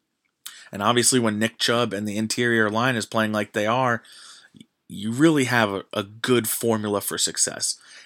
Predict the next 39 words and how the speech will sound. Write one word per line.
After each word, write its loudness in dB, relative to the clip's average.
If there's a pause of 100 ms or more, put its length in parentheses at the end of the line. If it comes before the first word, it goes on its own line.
And 0
the 2
big 6
stats, 4 (400)
ever 4
since 4
Hugh 2
Jackson 4
was -2
fired, 4 (320)
they've -4
given 0
up -2
two 2
sacks 2 (100)
and -4
they've -2
had 0 (140)
four, 0 (720)
um, -2 (1400)
I'm -6
sorry, -2
they've 0
had 0
four 0
penalties. -2 (680)
You -4
know, 0
and -2
they've 2
only 4
given, 2
uh, 0 (200)
given 0
away 4
the 2
ball 2
one 2
time. -4